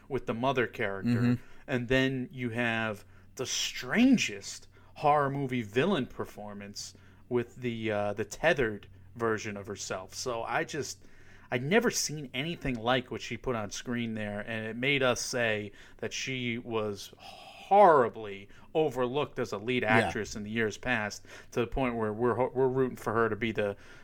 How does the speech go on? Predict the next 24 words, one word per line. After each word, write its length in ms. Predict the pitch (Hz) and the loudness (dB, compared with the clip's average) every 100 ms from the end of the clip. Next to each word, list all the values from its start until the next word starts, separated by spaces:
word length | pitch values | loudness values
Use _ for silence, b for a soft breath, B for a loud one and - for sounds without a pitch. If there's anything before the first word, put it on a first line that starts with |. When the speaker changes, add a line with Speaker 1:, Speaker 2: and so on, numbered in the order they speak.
| B | B
Speaker 1:
you 80 | 127 | 4
know, 80 | 107 | 4
the 100 | 104 | 6
lead 300 | 123 123 107 | 8 8 8
in 100 | 110 | 10
every 300 | 160 156 107 | 10 8 0
movie 300 | 104 101 104 | -4 -8 -6
going 260 | 104 98 | -6 -2
Speaker 2:
Right. 120 | 98 101 | -2 0
Speaker 1:
forward, 400 | 107 101 101 101 | 0 0 -2 -2
and 160 | 104 110 | 0 4
that's, 380 | 123 - - B B B B - | 4 4 -2 B B B B 4
you 120 | 139 | 8
know, 160 | 107 101 | 8 6
something 380 | - 151 143 | 8 8 8
that 120 | 127 123 | 6 6
we're 60 | |
gonna 120 | 123 117 | 6 6
be 100 | 117 | 6
talking 340 | 135 117 123 | 6 6 6
about 220 | 113 113 | 6 6
with 80 | 113 | 4
the 80 | 107 | 4
Marvel 500 | 117 160 147 110 | 12 12 12 6